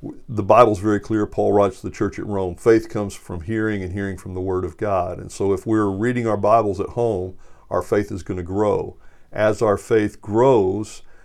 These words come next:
as we pray to God and speak to God day by day, and we grow in our spiritual walk, our participation in the church becomes more because we are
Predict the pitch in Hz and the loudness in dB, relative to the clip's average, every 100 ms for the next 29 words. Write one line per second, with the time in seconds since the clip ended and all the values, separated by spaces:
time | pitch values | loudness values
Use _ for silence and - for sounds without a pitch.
0 | - 107 101 104 95 - 123 123 104 98 | -10 -6 -4 -4 -8 0 4 4 2 2
1 | 110 120 107 92 - 139 135 110 98 95 | 4 4 4 0 -8 -6 -6 -6 -4 -2
2 | 98 98 98 98 95 90 95 104 95 95 | -2 -2 -4 -2 -4 -2 -2 -2 -4 -8
3 | 95 101 101 98 92 - 104 95 - 92 | -4 -2 -2 -2 -8 -8 -6 -6 -6 -8
4 | 90 98 131 110 - - - - - - | -6 -2 0 0 -2 -10 -20 -20 -20 -20
5 | - - 110 113 101 110 - 117 - 107 | -16 -4 2 2 2 -2 -4 -4 -4 -6
6 | - 107 104 - 98 95 92 - 123 120 | 0 0 -2 -6 -8 -8 -8 -2 0 0
7 | - 101 - 101 92 - 113 123 104 98 | -2 -8 -6 -8 -8 -6 0 0 0 -2
8 | 110 101 - 104 104 - 120 139 110 87 | -2 -2 -2 -4 -4 -4 -2 0 0 -4